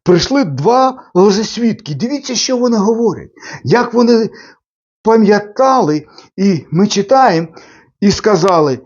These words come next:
«Він казав: я можу зруйнувати храм Божий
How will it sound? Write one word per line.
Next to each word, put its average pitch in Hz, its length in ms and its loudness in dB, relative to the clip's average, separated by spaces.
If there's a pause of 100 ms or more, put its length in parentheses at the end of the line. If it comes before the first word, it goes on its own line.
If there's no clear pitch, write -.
(140)
«Він 226 380 -2
казав: 185 600 -2 (300)
я 131 360 0
можу 139 680 -2 (300)
зруйнувати 202 1120 2 (220)
храм 170 520 -2 (280)
Божий 127 720 -2